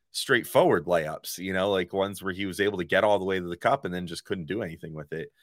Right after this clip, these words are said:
Uh, same goes for Brunson, though, unfortunately. And the, the big thing for him that wasn't going down was that floater.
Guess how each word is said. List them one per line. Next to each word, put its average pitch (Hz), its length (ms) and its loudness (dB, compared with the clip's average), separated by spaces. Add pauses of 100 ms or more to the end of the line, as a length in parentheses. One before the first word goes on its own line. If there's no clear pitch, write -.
(320)
Uh, 98 160 4
same 139 280 2
goes 165 180 2
for 151 140 0
Brunson, 147 360 2
though, 120 140 2
unfortunately. 110 600 0
And 98 120 -2
the, 98 160 2
the 104 140 0
big 135 240 0
thing 139 180 -2
for 95 180 0
him 139 220 -2
that 101 140 -2
wasn't 95 320 -4
going 92 180 -2
down 92 200 4
was 82 100 -6
that 80 160 -2
floater. 104 480 -2